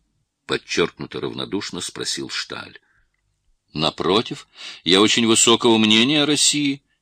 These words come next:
Изумительная страна, изумительная столица. И народ ваш, насколько могу судить,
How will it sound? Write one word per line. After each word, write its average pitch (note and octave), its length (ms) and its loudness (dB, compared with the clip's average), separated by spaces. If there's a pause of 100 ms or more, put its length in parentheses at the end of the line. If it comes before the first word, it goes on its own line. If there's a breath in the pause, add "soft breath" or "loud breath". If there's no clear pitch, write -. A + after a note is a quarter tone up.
(120)
Изумительная F#2 580 0
страна, D#2 640 -2
изумительная D#2+ 520 -6
столица. C#2+ 720 -6 (260 loud breath)
И G2+ 100 2
народ A#2 440 6
ваш, C3+ 460 0
насколько G2+ 440 0
могу F2 220 0
судить, A2 500 -2